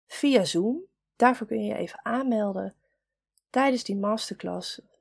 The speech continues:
dat samen zijn, kun je me al je vragen stellen.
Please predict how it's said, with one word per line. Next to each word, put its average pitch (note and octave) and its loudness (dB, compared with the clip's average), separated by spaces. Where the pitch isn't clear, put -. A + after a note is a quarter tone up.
dat - -10
samen A3 -4
zijn, F3 -10
kun F#3+ -6
je F3+ -8
me D#3 -14
al G4 8
je C4+ 2
vragen G3 -6
stellen. F3+ -6